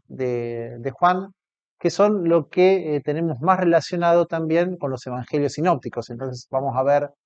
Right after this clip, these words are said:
algunas cosas, eh, que, que son, que son iguales a los evangelios sinópticos, con una lógica totalmente distinta, eh, que es la lógica de Juan. ¿Mm? Porque lo que nos queda, la, el libro de la hora de Jesús,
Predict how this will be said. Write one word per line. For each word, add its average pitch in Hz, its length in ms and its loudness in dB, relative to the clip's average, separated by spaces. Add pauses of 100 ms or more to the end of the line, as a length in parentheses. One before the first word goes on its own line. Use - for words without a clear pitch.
(240)
algunas 135 360 -4
cosas, 170 540 0
eh, 131 300 -12
que, 117 440 -4
que 123 100 -10
son, 127 520 -4 (340)
que 131 160 -2
son 127 680 -4
iguales 143 600 4
a 139 40 -4
los 131 180 -4
evangelios 139 440 -2
sinópticos, 180 560 0
con 165 120 2
una 170 220 2
lógica 165 320 0 (140)
totalmente 165 500 2
distinta, 170 720 4 (240)
eh, 139 120 2
que 170 120 2
es 165 40 4
la 160 80 4
lógica 135 400 4
de 107 80 2
Juan. 90 220 -4 (320)
¿Mm? 156 120 -14 (360)
Porque 180 340 4
lo 147 140 0
que 139 100 -2
nos 135 140 -4
queda, 175 360 4
la, 127 320 -2
el 135 120 -6
libro 139 240 0
de 139 100 0
la 135 180 4
hora 156 280 2
de 147 100 -4
Jesús, 175 480 -2